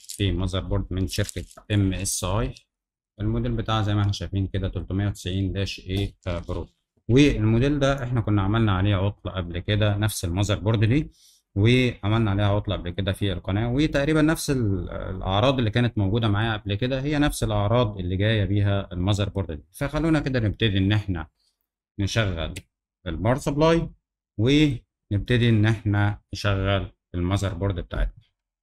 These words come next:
دلوقتي الماذر بورد بتاعتنا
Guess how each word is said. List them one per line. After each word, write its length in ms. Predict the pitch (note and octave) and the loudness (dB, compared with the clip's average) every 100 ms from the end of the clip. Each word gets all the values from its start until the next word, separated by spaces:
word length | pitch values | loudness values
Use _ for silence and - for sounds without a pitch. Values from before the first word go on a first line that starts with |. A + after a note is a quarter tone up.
| _ _ _ _ _ _ _ _ _ _ _ - _ _ - - _ _ _ _ _ _ _ _ _ _ _ _ | _ _ _ _ _ _ _ _ _ _ _ -20 _ _ -10 -10 _ _ _ _ _ _ _ _ _ _ _ _
دلوقتي 500 | A2 A#2 C3 A2 G#2 | -2 2 2 2 0
الماذر 360 | F#2 G2+ G#2 F2+ | 2 2 2 0
بورد 240 | G2 G2 | 0 -2
بتاعتنا 500 | F#2 F2+ G2 F2 E2+ | -2 -2 -2 -2 -8